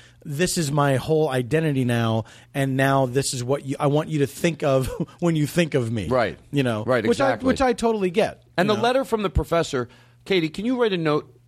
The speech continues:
Speaker 2: We'll put it up on our website. It was a really well letter, a well edu-, it was a very well-written letter from a professor who really broke it down and gave some validity to, "It's okay. You're okay." Not that he's the all-knowing,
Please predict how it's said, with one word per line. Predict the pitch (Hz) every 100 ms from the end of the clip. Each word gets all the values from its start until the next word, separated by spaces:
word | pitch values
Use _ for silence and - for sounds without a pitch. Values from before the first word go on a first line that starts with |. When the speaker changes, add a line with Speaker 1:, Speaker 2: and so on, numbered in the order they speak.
| 131
Speaker 2:
We'll | 143
put | 143 170
it | 151
up | 151
on | 135
our | 120
website. | 113 123 - 131
It | 127
was | 175
a |
really | 269 277
well | 185 143 165 151
letter, | 143 123
a | 127
well | 127 151 139 -
edu-, | 135 135 -
it | 143
was | 131
a |
very | 147 196
well-written | 147 156 120 147 131
letter | 120 110 98 - -
from | 117
a | 120
professor | 131 127 135 117 98 - -
who |
really | 180 202 160
broke | 127 151 147
it | -
down | 143 139 123 117 - - -
and | 123 131
gave | 147 143
some | 135 120
validity | 131 151 139 117 113
to, | - 127 117
"It's | 117 196
okay. | 175 143 - - -
You're | 120 120
okay." | 127 92 67
Not | 113 123
that | 131
he's | 127
the | 135
all-knowing, | 127 139 151 156 139